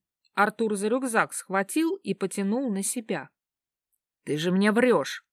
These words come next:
специально ботаном дразнишь! Где он? Где?"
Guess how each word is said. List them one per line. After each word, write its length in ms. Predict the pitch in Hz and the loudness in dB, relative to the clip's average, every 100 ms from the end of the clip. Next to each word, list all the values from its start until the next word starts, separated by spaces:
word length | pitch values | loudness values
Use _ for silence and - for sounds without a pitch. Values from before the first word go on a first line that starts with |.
| _ | _
специально 580 | - - 156 262 269 170 | -10 -4 2 4 6 4
ботаном 560 | 151 185 247 208 165 160 | 0 2 2 2 0 0
дразнишь! 580 | 202 202 160 131 - _ _ _ | 2 0 0 -12 -16 _ _ _
Где 460 | - 170 190 226 262 | -18 -6 -2 2 4
он? 340 | 190 147 156 _ _ | 4 0 -8 _ _
Где?" 500 | 160 190 233 254 135 | -4 -2 2 2 2